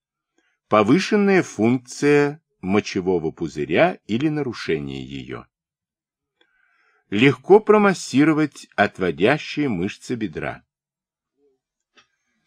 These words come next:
Межреберные мышцы.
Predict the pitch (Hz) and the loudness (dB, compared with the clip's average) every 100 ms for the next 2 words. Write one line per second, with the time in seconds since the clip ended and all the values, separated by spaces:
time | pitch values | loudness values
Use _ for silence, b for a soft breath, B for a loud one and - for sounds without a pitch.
0 | _ _ _ _ _ _ _ _ _ _ | _ _ _ _ _ _ _ _ _ _
1 | _ _ _ _ - 117 190 175 175 196 | _ _ _ _ -2 4 6 8 8 8
2 | 202 214 208 208 196 123 110 - - 110 | 8 6 6 4 4 4 2 -4 -2 0
3 | 107 | 0